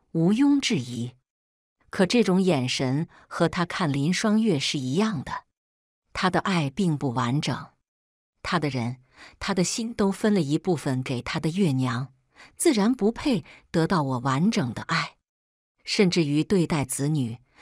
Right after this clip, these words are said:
他都不是一个一视同仁的好父亲。我无比平静地对答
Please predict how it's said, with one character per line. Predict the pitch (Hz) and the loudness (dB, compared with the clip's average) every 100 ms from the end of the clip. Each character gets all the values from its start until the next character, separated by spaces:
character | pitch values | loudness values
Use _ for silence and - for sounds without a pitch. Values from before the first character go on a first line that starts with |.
| - - | -20 -8
他 | - | -4
都 | 190 190 | 0 0
不 | 180 165 | 0 -2
是 | 165 | 0
一 | 156 | 0
个 | 180 160 | 0 0
一 | 160 196 | 2 2
视 | - 202 | 2 -2
同 | - 156 180 | -2 -2 0
仁 | 147 | 0
的 | 160 | -2
好 | - 98 113 | -4 -8 -8
父 | - 202 | -6 -4
亲。 | - - 113 _ _ _ _ _ _ _ - | -4 -6 -8 _ _ _ _ _ _ _ 0
我 | 190 | 2
无 | 170 196 254 | 2 2 2
比 | 196 135 | 0 0
平 | - 151 170 | -2 0 0
静 | - 240 | 2 2
地 | 139 | 2
对 | 156 127 | -2 -4
答 | 127 - - | -2 -4 -4